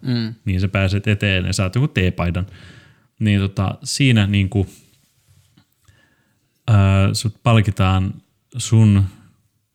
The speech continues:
Speaker 2: veroisten ihmisten edessä.
Speaker 1: Mm.
Speaker 2: Jotenkin se tuntui vielä, niinku,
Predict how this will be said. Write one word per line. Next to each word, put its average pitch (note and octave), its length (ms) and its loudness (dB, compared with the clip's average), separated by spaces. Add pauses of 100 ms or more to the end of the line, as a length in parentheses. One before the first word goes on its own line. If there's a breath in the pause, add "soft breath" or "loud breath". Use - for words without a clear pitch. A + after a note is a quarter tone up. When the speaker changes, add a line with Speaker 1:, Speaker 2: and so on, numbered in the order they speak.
(220)
Speaker 2:
veroisten G#2 600 0
ihmisten G2 380 -10
edessä. - 340 -10 (260)
Speaker 1:
Mm. A2 220 -10 (100)
Speaker 2:
Jotenkin A2 300 4
se C#3+ 160 0
tuntui G#2 440 2
vielä, F#2+ 320 -4
niinku, G2 260 -6